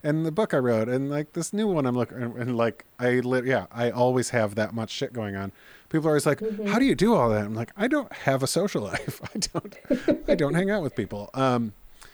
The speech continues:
Speaker 1: as much as I should or want to." Um, but that's okay. But yeah, no, I, I, I love having that much,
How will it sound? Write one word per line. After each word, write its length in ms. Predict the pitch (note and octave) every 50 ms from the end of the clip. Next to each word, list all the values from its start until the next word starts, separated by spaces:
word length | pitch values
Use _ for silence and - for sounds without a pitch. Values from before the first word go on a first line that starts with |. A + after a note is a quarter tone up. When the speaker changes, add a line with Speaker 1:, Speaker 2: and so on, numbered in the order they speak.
| - - - - - - - - - - - -
Speaker 1:
as 140 | - - D#3
much 140 | D3 C#3 -
as 100 | - -
I 80 | C#3+ C3+
should 320 | - E3+ D#3+ - - - F#2+
or 180 | A#2+ C3 B2+ C3
want 180 | C#3 C#3+ B2+ -
to." 280 | - A#2+ A2 G#2+ G2+ - _ _
Um, 400 | A#2 A#2 A#2 A2+ A2+ A2 A2+ - - _ _ _ - - - - - - _ _ _ _ -
but 100 | B2 -
that's 180 | A#2 G#2+ - -
okay. 260 | - - - - - - - - _ -
But 160 | A#2+ A#2+ A#2+
yeah, 160 | B2+ B2 A#2
no, 160 | A2+ A#2 A2+
I, 340 | A2+ A2+ A2+ A#2 A#2 B2 B2
I, 100 | B2 A#2 - - - - - - - - - _ _ _ - - A#2 D3 F3
I 40 | F3
love 300 | B2+ G2+ G#2 A2 A2+ A2+
having 300 | B2+ C#3 C3+ C#3+ D3 D3
that 200 | C#3+ C#3+ - -
much, 400 | C3+ C#3+ C#3+ - - - -